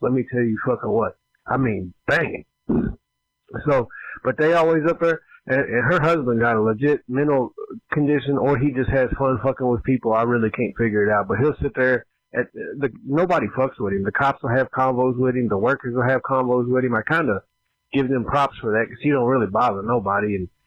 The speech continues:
if you can't handle being screamed at by a homeless person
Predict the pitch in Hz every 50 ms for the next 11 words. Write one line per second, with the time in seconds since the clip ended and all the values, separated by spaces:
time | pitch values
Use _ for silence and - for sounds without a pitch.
0 | _ _ - - 107 - 143 139 - - 143 135 117 98 - 135 135 123 117 107
1 | 104 98 107 117 135 127 113 - - - 139 139 131 123 120 120 107 101 120 120
2 | 120 117 113 135 135 123 113 101 - 139 127 117 - - 127 117 110